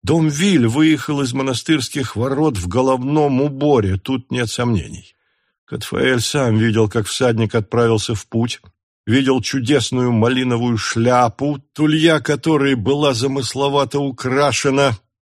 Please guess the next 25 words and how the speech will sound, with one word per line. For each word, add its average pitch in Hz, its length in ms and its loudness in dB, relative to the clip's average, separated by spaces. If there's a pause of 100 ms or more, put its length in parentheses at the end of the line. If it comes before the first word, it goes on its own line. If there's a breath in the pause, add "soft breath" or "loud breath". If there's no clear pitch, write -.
(120)
видел 135 500 -2
раскачивающуюся 117 1400 -2
золотистую 110 800 -4
бахрому, 117 580 -2 (680)
и, 120 180 -6 (120)
тем 131 240 0
не 120 120 2
менее, 123 480 2 (520)
монаху 120 520 2
не 131 120 4
пришло 131 460 0
в 98 100 -2
голову 131 440 0
поискать 123 580 -2
шляпу 120 500 -6
там, 135 340 -4
где 113 220 -2
лежало 127 460 0
тело, 127 320 0
или 113 180 2
хотя 123 320 -4
бы 117 120 -2
спросить 131 460 -4
себя, 156 340 0 (580 loud breath)
почему 98 760 -2